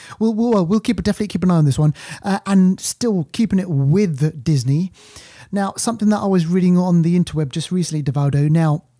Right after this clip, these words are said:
if rumors are to be believed, Disney is looking to buy out the rights to Spider-Man, and I'm not sure if this is ever gonna happen because why would,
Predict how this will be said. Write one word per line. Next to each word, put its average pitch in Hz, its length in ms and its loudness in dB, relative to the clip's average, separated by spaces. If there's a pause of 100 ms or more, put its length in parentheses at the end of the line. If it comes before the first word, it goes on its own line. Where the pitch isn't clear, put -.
if 214 200 0
rumors 208 440 4
are 180 180 2
to 170 140 -6
be 170 120 2
believed, 156 640 -2
Disney 175 640 0 (340)
is 147 220 0
looking 170 560 0 (880)
to 170 240 0
buy 185 680 -2
out 170 400 0
the 151 220 0
rights 151 680 -2 (300)
to 147 180 -2
Spider-Man, 151 1120 2 (380)
and 175 600 2 (320)
I'm 175 180 4
not 214 160 0
sure 185 420 0
if 156 140 -4
this - 180 -4
is 151 220 0 (260)
ever 190 280 2
gonna 165 180 4
happen 151 360 0
because 147 500 0
why 175 420 0
would, 175 460 2